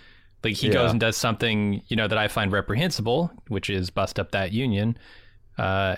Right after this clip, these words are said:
Speaker 1: and then he goes and says, "Hey, we're gonna steal this asteroid for Mars." And I don't
Speaker 2: And
Speaker 1: know
Speaker 2: he's,
Speaker 1: what
Speaker 2: and
Speaker 1: "for
Speaker 2: his co-,
Speaker 1: Mars"
Speaker 2: his
Speaker 1: means.
Speaker 2: And his f-, fellow conspirator is also a terrible moral human being as well. So it's like,
Speaker 1: Yeah.
Speaker 2: do I trust a show that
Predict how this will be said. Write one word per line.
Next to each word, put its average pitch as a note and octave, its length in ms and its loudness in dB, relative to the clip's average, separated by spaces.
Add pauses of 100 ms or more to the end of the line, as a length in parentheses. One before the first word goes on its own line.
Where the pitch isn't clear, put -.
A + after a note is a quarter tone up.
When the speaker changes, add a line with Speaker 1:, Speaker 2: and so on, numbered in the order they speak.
(120)
Speaker 1:
and B2 140 0
then A#2 160 4
he A2+ 120 2
goes G#2+ 520 2
and B2 200 0
says, G#2+ 200 0
"Hey, A2+ 140 0
we're G2+ 120 0
gonna G2+ 140 2
steal G#2 260 0
this F#2+ 200 0
asteroid F2+ 480 0
for - 120 -6
Mars." E2 540 -6 (220)
And G#2 200 -2
I A#2 140 0
don't C#3 100 0
Speaker 2:
And C#3+ 80 2
Speaker 1:
know C3 60 4
Speaker 2:
he's, B2 80 4
Speaker 1:
what B2+ 120 2
Speaker 2:
and C#3+ 160 4
Speaker 1:
"for - 100 6
Speaker 2:
his - 100 4
co-, G#2 100 4
Speaker 1:
Mars" G#2 200 4
Speaker 2:
his C#3+ 200 2
Speaker 1:
means. D#2+ 720 -6 (120)
Speaker 2:
And C#3 140 4
his C3+ 260 0
f-, C#3+ 180 0
fellow D#3+ 220 6
conspirator A#2+ 760 2
is G2 180 0
also G2+ 720 4
a F#2+ 160 2
terrible E2+ 800 0 (180)
moral F2+ 460 2
human E2 280 -4
being D#2+ 260 -6
as D2 140 -10
well. C2+ 420 0 (320)
So - 100 -2
it's C3+ 120 0
like, C3+ 320 4
Speaker 1:
Yeah. A#2+ 120 0
Speaker 2:
do C3+ 200 4
I D#3+ 140 4
trust E3 380 0
a C3 60 -4
show C3 400 4
that G2 540 4